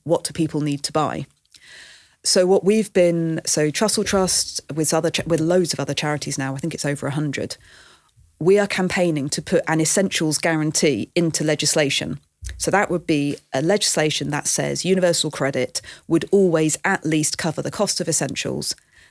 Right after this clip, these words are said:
And we set up an independent body which would assess what that level was. And you can then set benefits with reference to that.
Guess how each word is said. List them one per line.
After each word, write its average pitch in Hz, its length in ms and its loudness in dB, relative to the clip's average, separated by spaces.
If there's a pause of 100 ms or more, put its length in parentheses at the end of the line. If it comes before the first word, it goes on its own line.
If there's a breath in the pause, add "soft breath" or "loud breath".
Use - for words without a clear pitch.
(140 soft breath)
And 165 140 2
we 160 80 2
set 175 280 0
up 156 220 -4
an 156 180 -2
independent 180 640 0
body 147 440 -2 (420 soft breath)
which - 260 0
would 165 100 2
assess 175 460 0
what 175 160 2
that 165 180 -2
level 156 300 0
was. 147 380 0 (520 soft breath)
And 180 140 2
you 180 80 2
can 165 240 2
then 165 240 2
set - 240 0
benefits 151 540 0
with 151 120 -6
reference 143 420 -4
to 151 100 -2
that. - 340 -2